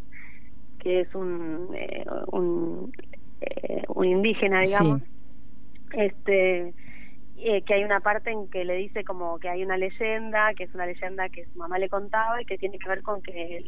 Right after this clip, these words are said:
Speaker 1: las personas que nacen en ese terre-, en ese pueblo donde,
Speaker 2: Sí.
Speaker 1: donde ella nació, eh, son personas que, que nacen muy fuertes.
Speaker 2: Ujú.
Speaker 1: Entonces también por eso, en busca de eso va, va ella.
Speaker 2: Sí, sí. Aparte también lo que a mí me gustó mucho, que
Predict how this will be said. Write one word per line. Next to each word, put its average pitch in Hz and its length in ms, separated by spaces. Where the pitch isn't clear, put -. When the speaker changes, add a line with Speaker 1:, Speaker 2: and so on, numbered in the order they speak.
Speaker 1:
las 175 200
personas 196 440
que 190 140
nacen 202 420
en 180 160
ese 185 240
terre-, 185 340
en 180 120
ese 185 180
pueblo 196 400
donde, - 140
Speaker 2:
Sí. 139 320
Speaker 1:
donde 175 280
ella 185 220
nació, 214 540
eh, 175 360
son 180 120
personas 185 420
que, 170 340
que 185 100
nacen 190 280
muy 185 180
fuertes. 180 340
Speaker 2:
Ujú. 175 420
Speaker 1:
Entonces 180 360
también 190 380
por 196 160
eso, 190 180
en 185 100
busca 180 280
de 185 120
eso 180 240
va, 170 240
va 170 120
ella. 165 140
Speaker 2:
Sí, 160 180
sí. 147 220
Aparte 220 380
también 165 520
lo 160 180
que 160 80
a 151 40
mí 156 120
me 165 40
gustó 165 240
mucho, 175 240
que 156 180